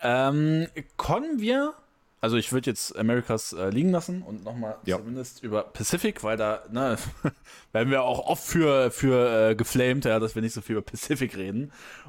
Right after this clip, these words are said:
Speaker 1: Und bei Pacific, ähm, ich mach hier nur einmal kurz, weil die Storyline, <laughs> die hat dann gar nicht mal mehr so viel mit Pacific zu tun.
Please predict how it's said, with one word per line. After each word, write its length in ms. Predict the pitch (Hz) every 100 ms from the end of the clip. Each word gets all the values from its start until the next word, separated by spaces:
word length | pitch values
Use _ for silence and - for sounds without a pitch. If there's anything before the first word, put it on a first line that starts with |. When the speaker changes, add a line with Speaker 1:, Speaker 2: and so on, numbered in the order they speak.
| -
Speaker 1:
Und 100 | 117
bei 140 | 139
Pacific, 640 | 160 - - 233 247 - - _ _ - - _ -
ähm, 420 | 107 117 117 120 120
ich 180 | 110 -
mach 160 | 107 110
hier 100 | 101
nur 120 | 90
einmal 180 | 98 98
kurz, 200 | 110 92
weil 180 | 98 95
die 80 | 98
Storyline, 580 | 110 110 107 104 104 - - - -
<laughs> 320 | - - -
die 80 | 117
hat 140 | -
dann 100 | 117
gar 160 | 120 127
nicht 100 | 117
mal 100 | 113
mehr 120 | 117
so 80 | 127
viel 140 | 120
mit 120 | 110
Pacific 360 | 120 131 110 -
zu 80 | -
tun. 260 | 107 143